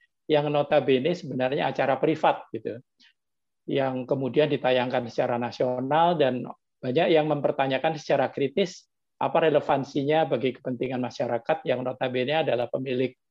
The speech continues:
dari frekuensi publik yang digunakan oleh T V T V itu.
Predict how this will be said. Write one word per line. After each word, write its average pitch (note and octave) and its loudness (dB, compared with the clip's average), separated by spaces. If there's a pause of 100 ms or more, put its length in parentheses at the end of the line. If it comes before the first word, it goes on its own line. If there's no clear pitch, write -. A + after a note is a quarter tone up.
(440)
dari A#2+ -2
frekuensi A#2+ -4
publik D3 -2
yang B2+ -4
digunakan B2 -6
oleh B2+ -4
T B2+ -6
V - -10
T - -20
V - -20 (220)
itu. A#2+ 2